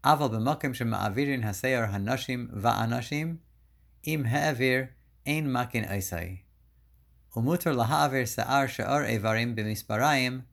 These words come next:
בכל מקום. י. לא תעדה אישה עדי איש, כגון שתשים בראשה מצנפס,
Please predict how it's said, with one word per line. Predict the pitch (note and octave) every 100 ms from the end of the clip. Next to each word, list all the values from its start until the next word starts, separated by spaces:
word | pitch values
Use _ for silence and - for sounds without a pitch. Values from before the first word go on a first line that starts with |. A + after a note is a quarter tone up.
| _
בכל | A2 B2 - C3+
מקום. | A2+ G2+ F2 E2 E2 F#2 _ _ _ _ _ _ _ _ _ -
י. | B2+ E2+ F2+ - _ _ _ _
לא | A#2+ D3+ E3+ E3
תעדה | D3 D3 C#3+ C#3+
אישה | - C#3+ C3+ C#3 C3+ -
עדי | B2+ B2+ B2+
איש, | A#2 A#2+ A#2 - - _ _ -
כגון | A#2 B2 B2
שתשים | A#2 G2 C#3 C3+ C#3 G#2+
בראשה | A2 C#3 C#3
מצנפס, | B2 A2+ - A#2+ C#3 - C3 A#2+